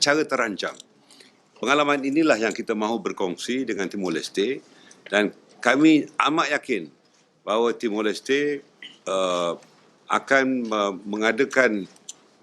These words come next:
uh, pembangunan di luar bandar ini lebih cepat berbanding dengan Malaysia.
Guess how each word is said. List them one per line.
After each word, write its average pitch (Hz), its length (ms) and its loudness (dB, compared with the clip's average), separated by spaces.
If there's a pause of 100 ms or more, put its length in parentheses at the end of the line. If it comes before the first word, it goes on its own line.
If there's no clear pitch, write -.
uh, 95 240 0
pembangunan 120 480 4
di 117 80 4
luar 113 160 6
bandar 117 240 6
ini 123 160 4
lebih 151 400 2 (400)
cepat - 400 0 (640)
berbanding 117 480 2
dengan 104 160 0
Malaysia. 113 480 0